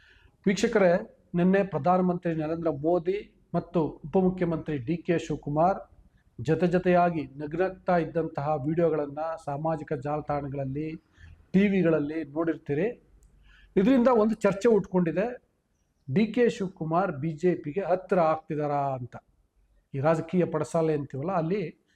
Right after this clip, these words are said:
ಈ ಚರ್ಚೆಗಳು ಶುರುವಾಗಿದ್ದಾವೆ. ಅದಕ್ಕೆ ಬೇರೆ ಕಾರಣ ಇದೆ, ನಾನು ಹೇಳ್ತೀನಿ.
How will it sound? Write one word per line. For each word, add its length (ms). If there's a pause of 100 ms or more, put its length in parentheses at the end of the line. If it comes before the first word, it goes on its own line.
(120)
ಈ 60
ಚರ್ಚೆಗಳು 520
ಶುರುವಾಗಿದ್ದಾವೆ. 680 (1600)
ಅದಕ್ಕೆ 280
ಬೇರೆ 220
ಕಾರಣ 340
ಇದೆ, 160
ನಾನು 200
ಹೇಳ್ತೀನಿ. 520